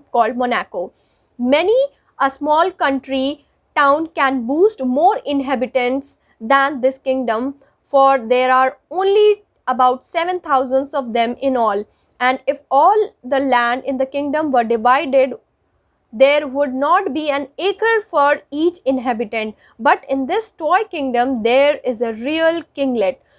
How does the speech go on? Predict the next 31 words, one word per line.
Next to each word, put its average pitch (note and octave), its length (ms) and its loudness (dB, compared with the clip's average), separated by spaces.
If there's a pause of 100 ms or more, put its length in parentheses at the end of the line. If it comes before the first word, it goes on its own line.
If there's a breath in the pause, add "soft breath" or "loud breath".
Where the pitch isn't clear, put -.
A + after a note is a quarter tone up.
(160 soft breath)
तो D#4+ 60 -8
ये F#4+ 240 0
kingdom F4 440 -2
जो D#4 120 0
था, C4+ 260 2
वो C#4 140 -4
बहुत B3 380 -2
ही F4 100 0
छोटा C4 420 0
था, C4+ 340 0
that A3+ 240 -2
lied, C4 640 0 (280)
that, A#3+ 320 -2 (340)
uh, B3+ 280 2
lies, C4+ 480 0 (500)
uh, B3+ 320 4
on C4 200 0
the C#4 100 2
shore D#4+ 340 -2
of C#4+ 200 -2
Mediterranean C#4+ 800 -2
Sea। D#4 440 0 (760)
And, B3+ 380 2 (380)
uh, B3+ 320 4
the A#3+ 180 -6
people D4 380 -8
lived C#4 480 0
there C4 260 2
were C4 160 2
very B3 360 0
less, B3 360 0